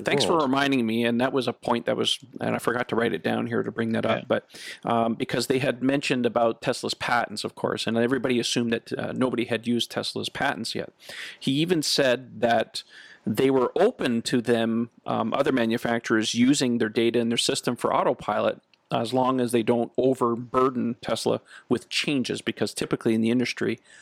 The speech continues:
Speaker 1: um, you know, a manufacturer come, and it's just like the cell phone industry back in the day. "Oh, we'll take that cell phone, but, you know, we want this, this, and this added to it," and Tesla's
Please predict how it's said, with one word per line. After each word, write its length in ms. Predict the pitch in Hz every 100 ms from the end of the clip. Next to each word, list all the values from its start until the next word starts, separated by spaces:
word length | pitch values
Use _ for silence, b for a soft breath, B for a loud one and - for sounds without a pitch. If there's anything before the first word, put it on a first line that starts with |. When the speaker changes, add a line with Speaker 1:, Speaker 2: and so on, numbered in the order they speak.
| B B B
Speaker 1:
um, 420 | 120 110 113 110 -
you 80 |
know, 60 | 110
a 60 | 110
manufacturer 580 | 110 110 - 117 113
come, 320 | 104 107 110 110
and 160 | 104
it's 100 | 113
just 180 | - -
like 120 | 107
the 60 | 117
cell 200 | 120 120
phone 200 | 120 107
industry 320 | 107 - 110
back 260 | 107 110 -
in 60 |
the 80 | 110
day. 240 | 110 113
"Oh, 220 | 117 240 185
we'll 120 | 117
take 200 | 175 -
that 140 | 131
cell 200 | - 135
phone, 280 | - 117 117
but, 220 | 113 104
you 160 | 127 117
know, 60 |
we 140 | 117 123
want 240 | 117 -
this, 140 | 120 -
this, 220 | 110 -
and 100 | 113
this 140 | 113
added 340 | 107 117 120 -
to 80 | 120
it," 100 | 131
and 100 | -
Tesla's 400 | 120 - 113